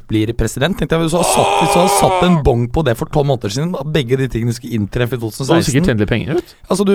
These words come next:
Speaker 1: fikk jo fem tusen i odds på Leicester, og hvis du kan legge inn, eh, sikkert en tusing der, hadde du fått, ja, fem millioner i odds. <laughs> Tenk deg hvor sjukt det hadde vært.
Speaker 2: Hvorfor gjorde du ikke det?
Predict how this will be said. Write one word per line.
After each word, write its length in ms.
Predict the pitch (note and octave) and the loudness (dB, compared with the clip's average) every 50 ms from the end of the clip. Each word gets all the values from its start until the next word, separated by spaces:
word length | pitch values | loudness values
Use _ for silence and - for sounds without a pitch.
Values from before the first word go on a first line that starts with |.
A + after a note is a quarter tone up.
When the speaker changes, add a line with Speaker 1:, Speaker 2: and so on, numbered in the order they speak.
| G3 F#3 | 4 2
Speaker 1:
fikk 140 | F3 F3+ E3 | 0 -2 -4
jo 60 | F#3+ | -4
fem 260 | - - E3 D#3 D#3 D#3+ | -2 -2 -2 -2 -2 -2
tusen 360 | - - C#3 B2 A#2 - C#3+ | -2 -4 -4 -4 -4 -4 -2
i 80 | C3+ A#2 | -2 -2
odds 160 | G#2+ G#2 - | -2 -4 -6
på 160 | - - C#3+ | -6 -4 -4
Leicester, 400 | B2 G#2 - - - - G3+ A3+ A3+ G#3 | -4 -4 -4 -6 -4 0 0 0 2 0
og 80 | E3+ D#3+ | 0 0
hvis 80 | D3+ | 0
du 120 | E3+ E3 D#3+ | 0 -2 0
kan 200 | E3 E3 D#3+ D#3+ D#3+ | 0 0 0 0 0
legge 320 | D#3+ D3+ A#2+ A2+ A2+ B2 C3 | -2 -2 -2 -2 -2 -2 0
inn, 120 | C#3 C#3+ C3+ | 0 0 -2
eh, 80 | C3+ | -2
sikkert 280 | B2+ - B2 A#2+ C3+ B2+ B2+ | -2 -4 -4 -2 -2 -2 -4
en 60 | B2+ | -4
tusing 400 | A#2 - A2+ G#2 G2 - C3+ C3 B2 | -6 -6 -6 -6 -4 -4 -4 -2 -2
der, 140 | B2+ D3 F3+ | 0 0 0
hadde 160 | F3+ D3+ D3 | 0 0 0
du 80 | C3 | -2
fått, 240 | - C3+ - - - | -4 -8 -10 -8 -4
ja, 140 | - D3 C#3 | -2 -2 -2
fem 320 | - - - D#3 C3 A2+ A#2 | -2 -4 -4 -2 -2 0 -2
millioner 440 | C3+ B2+ C3 C3+ A#2+ - A#2+ A#2 A2 | -2 -2 -2 -2 0 0 0 2 2
i 40 | |
odds. 1600 | - - - - - B3 - - - C4+ - - - A#4+ - - C4+ A#4 B3 F#3+ - - D#4+ G3+ A#3+ E4 F3 G3+ G#3 E3 G3 F#3+ | 2 4 2 2 2 2 2 2 0 0 2 2 2 2 4 4 4 4 4 4 4 4 4 4 4 2 2 2 2 2 0 0
<laughs> 60 | - - | 2 2
Tenk 180 | - A#3+ G3 | 0 2 2
deg 120 | A3 A#3 A3+ | 2 4 4
hvor 100 | A3 - | 2 2
sjukt 380 | - - G#3+ G#3 G3 - - | 2 2 2 2 2 2 2
det 80 | G3 - | 0 2
hadde 180 | - G3 E3+ F3 | 2 4 4 4
vært. 200 | G3 A3 - - | 4 4 2 0
Speaker 2:
Hvorfor 160 | - D3 E3+ F3+ | 0 2 4 4
gjorde 180 | D3 B2+ A2 | 4 4 2
du 40 | G#2+ | 2
ikke 140 | A2 D3 D#3 | 2 0 0
det? 120 | D#4 - | -2 -4